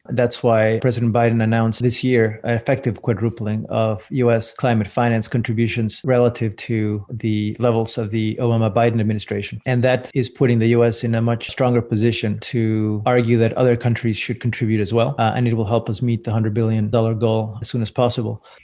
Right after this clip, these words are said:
And so we need to make sure that we're empowering countries to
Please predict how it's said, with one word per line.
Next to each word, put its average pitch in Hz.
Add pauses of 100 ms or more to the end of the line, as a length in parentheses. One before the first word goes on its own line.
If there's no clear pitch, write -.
(240)
And 123
so 127
we 123
need 127
to -
make 120
sure 117
that 110 (320)
we're 123
empowering 127
countries 104
to 113